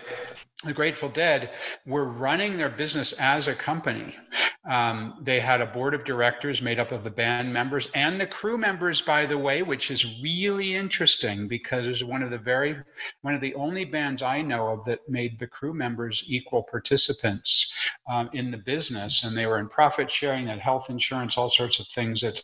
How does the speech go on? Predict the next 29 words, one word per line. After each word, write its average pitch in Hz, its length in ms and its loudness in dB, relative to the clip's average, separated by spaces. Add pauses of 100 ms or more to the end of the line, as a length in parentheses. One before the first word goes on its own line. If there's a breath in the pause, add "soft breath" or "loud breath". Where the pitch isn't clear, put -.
that 120 120 0
are 120 160 0
unheard 165 640 0
of 113 260 -8
today. 113 520 0 (560 loud breath)
Um, 117 440 0 (120)
um, 117 480 0
th-, 135 160 -2
so 139 180 2
they're 127 160 -2
really 151 480 -2
forward 156 420 -2
thinking 165 360 -2
when 107 100 -2
it - 120 -10
comes 120 260 0
to 123 200 -4
H 120 280 0
R 123 180 4
strategies, 110 1000 0 (360 loud breath)
um, 113 340 -4
in 131 140 -4
the 120 80 -4
way 120 160 2
that 120 160 -6
they 120 100 -2
ran 117 340 0
their 113 120 -4
band. 120 640 -2